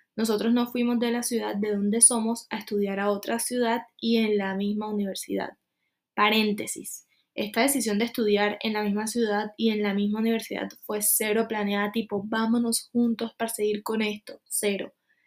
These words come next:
Simplemente coincidimos. Y claro que sí hubo una influencia, pero no fue algo definitivo.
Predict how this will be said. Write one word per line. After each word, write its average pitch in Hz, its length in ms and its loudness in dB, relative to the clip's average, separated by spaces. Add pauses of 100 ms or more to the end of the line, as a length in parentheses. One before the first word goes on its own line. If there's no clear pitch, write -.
(100)
Simplemente 226 500 6
coincidimos. 208 760 4 (260)
Y 240 220 -2
claro 226 500 6
que 226 120 2
sí 208 180 2
hubo 202 80 4
una 208 120 2
influencia, 233 760 2
pero 208 200 0
no 196 180 0
fue 196 140 -6
algo 196 220 -4
definitivo. 202 720 -4